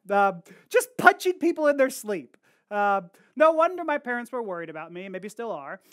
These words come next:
Um, but, you know, happy Mother's Day. Today, my goal is to give you the gift that at least my kids don't punch each other in their sleep. Uh, or worse, as we see today, at least my kids don't murder one another.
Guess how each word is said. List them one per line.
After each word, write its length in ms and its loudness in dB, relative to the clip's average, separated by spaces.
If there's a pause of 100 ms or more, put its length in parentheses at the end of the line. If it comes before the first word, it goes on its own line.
(140)
Um, 280 -4
but, 260 -4
you 60 -8
know, 120 0
happy 320 0
Mother's 280 0
Day. 400 -2
Today, 340 -4
my 160 -6
goal 280 -2
is 100 -6
to 100 -18
give 160 -12
you 60 -10
the 100 -6
gift 340 -8
that 100 -4
at 100 -10
least 360 -10
my 260 -6
kids 360 -10
don't 300 -8
punch 280 -14
each 140 -20
other 180 -8
in 60 -12
their 100 -14
sleep. 380 -16 (960)
Uh, 220 -8
or 200 2
worse, 340 -2
as 220 -4
we 100 -10
see 180 -12
today, 460 -6
at 180 -10
least 280 -6
my 200 -2
kids 320 -8
don't 240 -6
murder 300 -8
one 180 -10
another. 400 -18